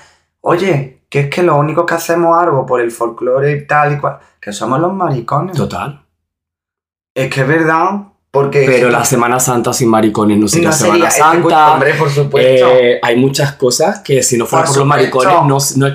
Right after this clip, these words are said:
Speaker 2: no
Speaker 1: Por
Speaker 2: seguirían.
Speaker 1: supuesto, porque fíjate, yo creo que, eh, los maricones y el colectivo somos personas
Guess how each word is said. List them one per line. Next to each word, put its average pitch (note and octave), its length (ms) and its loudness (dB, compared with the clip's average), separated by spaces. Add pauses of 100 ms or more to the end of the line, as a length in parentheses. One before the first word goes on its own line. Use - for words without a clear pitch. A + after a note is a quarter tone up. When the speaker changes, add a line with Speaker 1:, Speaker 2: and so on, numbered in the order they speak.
Speaker 2:
no B2+ 120 0
Speaker 1:
Por B2 80 2
Speaker 2:
seguirían. B2+ 540 0
Speaker 1:
supuesto, - 140 0
porque D3 260 -4
fíjate, D3 340 -4
yo D#3+ 140 -2
creo F3 220 -2
que, F3 340 -4
eh, C#3 60 -2
los C3+ 120 -2
maricones C#3+ 580 -4
y D3 60 -10
el C3+ 80 -14
colectivo E3 840 -4 (320)
somos D#3+ 480 -2
personas F3 800 -2